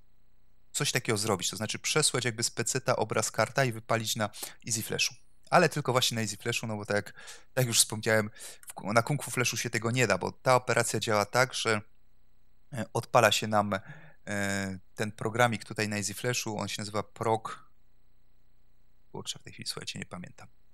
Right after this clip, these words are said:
<laughs> Oczywiście, ale spróbujemy to sobie zrobić może na sam koniec, czyli wypalimy sobie obraz karta właśnie na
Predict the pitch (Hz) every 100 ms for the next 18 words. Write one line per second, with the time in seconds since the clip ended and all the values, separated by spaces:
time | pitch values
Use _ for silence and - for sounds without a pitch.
0 | - - - - - 110 - 101 101 -
1 | 139 - - - 220 - 208 202 180 -
2 | 147 120 92 98 104 - 98 92 90 -
3 | 113 107 104 156 143 135 127 123 120 113
4 | - - - - - - 120 117 107 -
5 | 113 117 101 127 - 110 104 101